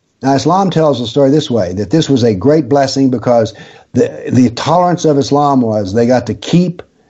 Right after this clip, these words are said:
their, uh, religion. They had to live under the Sharia and give half their money away, but they got to keep their religion.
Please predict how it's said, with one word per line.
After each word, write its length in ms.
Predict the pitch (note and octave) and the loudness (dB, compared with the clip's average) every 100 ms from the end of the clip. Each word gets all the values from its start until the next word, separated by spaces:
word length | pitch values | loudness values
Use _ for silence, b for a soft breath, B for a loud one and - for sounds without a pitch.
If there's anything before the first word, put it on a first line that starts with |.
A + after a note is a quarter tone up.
| _ _ _ _ - | _ _ _ _ -2
their, 520 | A#2+ A#2 A2+ G2+ - | 2 4 2 0 -2
uh, 480 | G#2+ G2+ F#2+ F2 F#2+ | 0 2 0 -4 -4
religion. 580 | A#2+ C#3+ F3 C#3+ - - _ _ _ _ _ _ | 0 2 2 0 -8 -18 _ _ _ _ _ _
They 80 | A2+ | -2
had 100 | B2 | 2
to 60 | A#2+ | 4
live 220 | D3 C#3 | 2 2
under 180 | C3+ A#2 | 0 -2
the 100 | G#2+ | -4
Sharia 680 | - C3 D#3+ C3+ G#2 G#2+ b b b | -2 0 2 2 0 -6 b b b
and 140 | G#2+ | -4
give 180 | A2+ B2 | 0 0
half 280 | A2+ C#3 A#2 | 0 -2 -2
their 120 | A2 | -2
money 220 | A2+ E3+ E3 | 0 0 2
away, 340 | A#2 A2 G#2 | 0 0 -2
but 320 | G2 D3+ D3 C#3 | -4 -2 -2 -2
they 80 | B2 | -2
got 160 | A#2 | -2
to 60 | A2+ | -4
keep 240 | - A#2 | -4 -2
their 140 | A#2 A2+ | 0 0
religion. 440 | B2 C#3+ F#2+ D#2 | 2 2 0 -8